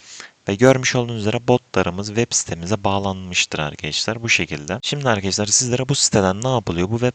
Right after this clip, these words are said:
paneli üzerinden ne yapılıyor sizlere ben onu detaylı bir şekilde anlatacağım. Sunucunuzun ismi vesaire burada yazıyor. Toplam üyesi burada, çevrim içi, çevrim dışı şeklinde yazıyor.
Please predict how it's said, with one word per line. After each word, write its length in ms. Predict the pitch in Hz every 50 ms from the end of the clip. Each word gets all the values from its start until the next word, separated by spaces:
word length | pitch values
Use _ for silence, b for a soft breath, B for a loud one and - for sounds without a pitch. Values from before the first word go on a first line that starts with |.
| -
paneli 280 | - 117 104 104 101 110
üzerinden 540 | 110 101 101 92 90 87 87 85 85 92 107
ne 40 |
yapılıyor 320 | 120 113 101 - 104 113 120
sizlere 420 | - - - 107 92 95 85 85
ben 120 | 95 104 113 - -
onu 280 | 107 107 98 101 110 -
detaylı 320 | 110 110 - 117 110 104
bir 60 | 90 -
şekilde 320 | - - - - 104 117
anlatacağım. 520 | 117 107 98 95 175 - 90 82 78 71 62 _ B B B B B B B B B B B B
Sunucunuzun 680 | - - - 139 139 139 139 143 143 139 131 135 143 147 - _ _ _ -
ismi 300 | 123 - - - 123 117
vesaire 440 | 113 113 101 - 92 85 87 82 90
burada 220 | 101 107 120 120
yazıyor. 300 | 120 117 113 113 120 120
Toplam 460 | - - - 117 - - 113 107 98
üyesi 340 | 90 87 82 - - 92 92
burada, 220 | 110 110 - 113
çevrim 380 | - - - 107 101 95 92 90
içi, 160 | 87 - -
çevrim 380 | - - 98 95 90 98 92 87
dışı 160 | 85 - -
şeklinde 400 | - - 87 - - 82 78 78
yazıyor. 460 | 78 87 90 87 104 107 117 120 123